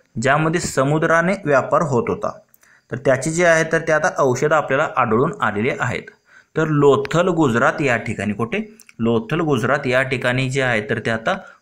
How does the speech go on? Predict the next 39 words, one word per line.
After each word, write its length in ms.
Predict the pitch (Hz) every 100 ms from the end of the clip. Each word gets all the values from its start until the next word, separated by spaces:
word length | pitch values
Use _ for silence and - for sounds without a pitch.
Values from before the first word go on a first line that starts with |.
| -
पुरावे 340 | 113 113 135 123
आढळून 340 | 131 117 123
आले. 320 | 135 117 107 143
तर 180 | -
हे 240 | 131 127 139
ठिकाण 300 | 139 143 147
जे 140 | 185
लोथल, 340 | 175 131 135 160
गुजरात 360 | 160 131 127 131
या 80 | 123
ठिकाणी 360 | - 113 104
आहे, 260 | 107 147 185 - _ -
म्हणजे 180 | 107 117 - -
पूर्वीचं 340 | 123 127 143
जे 160 | 147 160
ठिकाण 340 | 127 131 135
होतं, 240 | 117 135 156 -
त्यामध्ये 300 | 120 127 147
समुद्र 420 | - 123 143 170
व्यापार 420 | 165 139 - 127
होत 300 | - 117 120
होता, 340 | 151 151 101 87 - _ _ -
तसे 180 | 107 -
अवशेष 380 | - 117 139 139
सापडले 680 | 139 120 113 120 120 135 -
आहेत 220 | 131 104 -
त्या 100 | 131
लोथल, 360 | 131 104 113
गुजरात 340 | 139 143 117 107
येथे. 300 | 104 143 185 - _ - _
तर 100 | 143 143 - -
कालीबंगन 640 | 131 127 160 170 165 170
जे 100 | 165
आहे, 200 | 151 131
तर 80 | 127
ते 340 | 139 214 214 _ _
पश्चिम 400 | 113 - 139 143
बंगाल 380 | 139 117 123 175 185 _ -
राज्यात 340 | 113 95 113